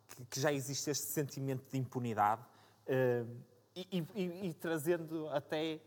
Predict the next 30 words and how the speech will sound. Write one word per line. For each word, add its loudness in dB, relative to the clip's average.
este 2
paralelismo 6
aos 4
nossos 2
dias, 2
ao 6
nosso 6
cotidiano. 4
Qual 8
é 6
a 4
diferença 0
entre 2
a 6
corrupção, 4
entre -2
nós 0
pedirmos, -6
eh, 6
a 4
um 4
amigo 0
uma 2
borla 8
ou 0
o -4
bilhete 0
para 0
ir 2
ver 2